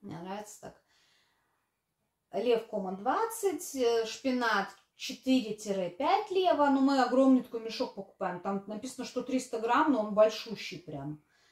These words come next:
И шпинат здесь такой во-, высокого качества, он такой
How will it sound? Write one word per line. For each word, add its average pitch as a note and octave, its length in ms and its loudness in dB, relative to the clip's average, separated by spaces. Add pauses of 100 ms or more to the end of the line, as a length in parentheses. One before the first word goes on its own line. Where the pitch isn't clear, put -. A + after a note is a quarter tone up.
(640)
И A3+ 180 -6
шпинат B3+ 500 2
здесь G#3 280 -8
такой B3+ 380 0
во-, A#3 220 -2
высокого A3+ 680 0
качества, A3+ 760 -2
он G3 160 0
такой A3+ 340 -8